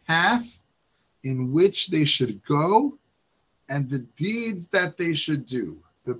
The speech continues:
path that they should go and the deeds that they should do. So Rashi again says, this is a little wordy,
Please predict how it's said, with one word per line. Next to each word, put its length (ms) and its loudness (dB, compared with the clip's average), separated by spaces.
path 440 2
that 200 -6
they 180 -2
should 280 -8
go 440 4
and 180 -4
the 80 -2
deeds 400 -4
that 180 -4
they 140 -2
should 280 -4
do. 240 -6
So 160 -4
Rashi 440 6
again 400 0
says, 320 -2
this 220 -4
is 100 -6
a 60 -4
little 240 0
wordy, 440 2